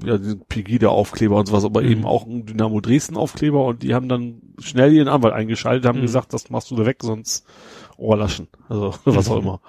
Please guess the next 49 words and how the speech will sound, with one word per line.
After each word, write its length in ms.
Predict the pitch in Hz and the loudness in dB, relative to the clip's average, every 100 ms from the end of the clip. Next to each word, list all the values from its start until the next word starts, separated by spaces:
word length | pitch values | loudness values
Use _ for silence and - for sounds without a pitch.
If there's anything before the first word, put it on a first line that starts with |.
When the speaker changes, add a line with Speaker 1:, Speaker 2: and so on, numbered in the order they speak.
| - | -10
Speaker 2:
Interessant, 540 | 147 - 123 151 110 110 | -10 -8 -4 -4 -2 -4
dass 120 | - | 0
man 100 | 113 | 0
Speaker 1:
Ja. 40 | |
Speaker 2:
das 60 | 110 | 0
verbieten 360 | 120 110 117 113 | -2 -6 -8 -2
kann. 280 | 135 120 - | -2 -2 -6
Also 200 | 117 127 | -6 -4
nicht, 160 | 127 | 2
Speaker 1:
Ja, 60 | 139 | 2
Speaker 2:
dass 100 | 147 | 4
ich 60 | |
Speaker 1:
die 60 | 120 | 0
Speaker 2:
das 80 | 113 | 2
Speaker 1:
Frage 260 | 117 127 117 | 4 4 4
ist, 60 | |
ob 80 | 113 | 2
das 100 | 98 | 0
wirklich 240 | 120 98 | -2 -4
funktioniert 420 | - 113 117 120 120 | -6 -10 -4 -2 0
oder 120 | 113 | 0
ob 80 | - | 0
die 140 | 120 | -4
jetzt, 480 | 110 - - - - - - - - - | -2 -4 -8 -10 -10 -18 -20 -20 -20 -10
wobei 260 | 117 120 | 0 2
dann 100 | 127 | 2
von 140 | - 127 | -2 -2
ihm, 140 | 135 | 0
das 160 | 165 - | 0 2
war 80 | 123 | 0
auch 120 | - | 0
wieder 120 | 156 | 0
so, 80 | 127 - | -2 -2
so 160 | - | -8
ein 80 | 107 | -6
typisches 340 | - 165 135 | -6 -2 -2
Ding, 140 | - 135 | -2 0
erst 160 | 131 | 2
hat 80 | 143 | 2
er 60 | 139 | 2
gesagt, 340 | 131 123 - | 2 -2 0
wird 160 | 131 117 | -2 2
grad 180 | 120 120 | 0 -2
entfernt, 540 | 101 - 123 226 - _ _ _ _ - | -6 0 0 -2 -18 _ _ _ _ -4
ne? 220 | 113 185 - | 0 0 -2
Speaker 2:
Mhm. 300 | 139 117 175 | -8 -8 -8
Speaker 1:
Und 160 | 120 123 | -4 0
dann 160 | 123 | 0
irgendwie 220 | 135 127 | 2 0